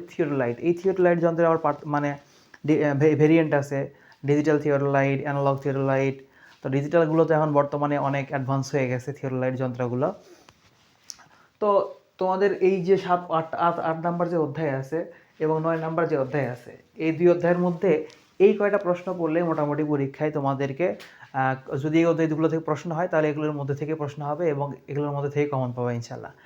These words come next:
তো normally আমাদের কিন্তু, তোমরা যারা সাজেশন বই দেখছো বা নিছো, তারা কিন্তু জানো যে আমাদের যেই, আহ, সাজেশন বইয়ের মধ্যে কিন্তু এইরকম করে কয়েকটা প্রশ্ন, যেগুলো খুবই গুরুত্বপূর্ণ, সেগুলো আমরা ইনক্লুড করছি।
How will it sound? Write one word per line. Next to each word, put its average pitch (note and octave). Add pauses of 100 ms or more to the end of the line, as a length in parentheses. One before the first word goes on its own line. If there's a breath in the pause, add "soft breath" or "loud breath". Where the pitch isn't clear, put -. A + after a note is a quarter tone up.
(340 soft breath)
তো -
normally F#3+ (100)
আমাদের F3
কিন্তু, F#3 (260)
তোমরা D3+
যারা D#3+
সাজেশন D3+
বই D3 (100)
দেখছো C#3
বা D3
নিছো, C3+ (100)
তারা C#3
কিন্তু C#3+
জানো C3
যে C3+
আমাদের C#3 (560 loud breath)
যেই, C#3 (100)
আহ, C3+
সাজেশন D3
বইয়ের D3
মধ্যে D#3
কিন্তু D#3
এইরকম D3+ (100)
করে D#3 (100)
কয়েকটা C#3+
প্রশ্ন, D3 (100)
যেগুলো C#3+
খুবই F3+
গুরুত্বপূর্ণ, D#3+ (120)
সেগুলো D3
আমরা C#3+
ইনক্লুড B2+
করছি। A#2+